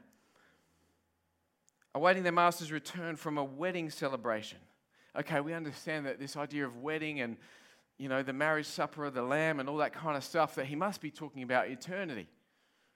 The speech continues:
That's the picture that he's trying to create. "They are ready at a moment's notice to unlock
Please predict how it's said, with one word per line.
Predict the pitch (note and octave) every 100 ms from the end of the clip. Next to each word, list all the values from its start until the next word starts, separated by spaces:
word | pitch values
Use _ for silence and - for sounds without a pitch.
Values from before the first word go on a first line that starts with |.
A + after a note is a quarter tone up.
| _ _ _ _ _ _ _ -
That's | D#3 -
the | C#3+
picture | G#3 F#3+ D3+
that | C#3+
he's | C3+ B2+
trying | - D#3 C#3
to |
create. | C3+ C3 D3+ D#3 - - _ _ _ _ _ _ _ _ _ _ _ _ _ _ _ _ _ _ _ _ _
"They | E3 F3
are |
ready | E3 G#3 G#3
at | F#3+
a | E3
moment's | F3 G#3+ G#3 G#3
notice | F3+ E3+ D3+ -
to | F3 -
unlock | F3+ F#3+ F#3+ F#3 F#3